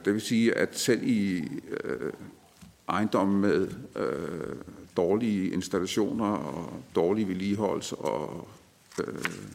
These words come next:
gamle bygninger, der, der oplever vi jo lejer, øh, i si-, i mit område på måske tolv hundrede kroner per kvadratmeter, hvor den omkostningsbestemte leje kun siger seks hundrede eller syv hundrede kroner per kvadratmeter.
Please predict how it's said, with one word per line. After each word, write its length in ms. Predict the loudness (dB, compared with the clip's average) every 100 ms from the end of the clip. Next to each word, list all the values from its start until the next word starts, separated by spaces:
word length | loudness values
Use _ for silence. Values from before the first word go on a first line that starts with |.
| -14 -8 -2
gamle 280 | 2 2
bygninger, 480 | 2 0 2 0 0 -8 -14 -20 -20 -20 -18 2
der, 280 | 4 4 2
der 140 | 0
oplever 460 | 2 4 4 4 4
vi 120 | 4
jo 100 | 6
lejer, 420 | 4 4 4 4 0 -8 -10 -2
øh, 340 | 0 0 0 -2 -4
i 80 | -2
si-, 140 | 0
i 100 | 2
mit 200 | 4 4
område 380 | 2 2 4 4
på 440 | 2 2 4 2 -4
måske 200 | -6 -2
tolv 260 | 0 2
hundrede 200 | 2 0
kroner 280 | 0 -2 -2
per 160 | -2 -6
kvadratmeter, 600 | -6 -10 -10 -10 -12 -14 -18 _ -20 -20 -20 -2
hvor 140 | 0
den 140 | 2 2
omkostningsbestemte 800 | 0 0 -4 -2 -2 0 0 0
leje 300 | 0 0 0
kun 280 | 0 0 0
siger 380 | 0 2 2 0 -8 -18 -20 -16
seks 420 | -14 -2 -2 0
hundrede 360 | -2 -2 -2 -4
eller 140 | -8
syv 280 | -8 -8 -6
hundrede 180 | -4 -6 -6
kroner 220 | -8 -6 -8
per 200 | -12 -16
kvadratmeter. 580 | -16 -18 -16 -16 -18